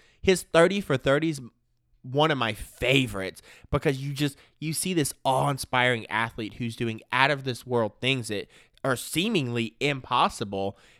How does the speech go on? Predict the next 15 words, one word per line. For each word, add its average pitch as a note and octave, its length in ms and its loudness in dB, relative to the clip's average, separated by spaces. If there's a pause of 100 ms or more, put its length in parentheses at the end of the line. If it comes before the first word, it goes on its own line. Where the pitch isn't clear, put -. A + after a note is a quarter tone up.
(140)
and C#3 140 2
it's C3 160 -6
just - 240 -6
amazing, A#2 640 -2
right? A2+ 260 0
And B2 80 -12
because A#2 360 -6
he D#3+ 100 -8
gets C3 300 -6
hurt, C#3+ 260 4
man, G#2+ 180 -2
we A#2+ 160 -4
really C3+ 540 2
feel D#3 260 0
like G#2+ 260 0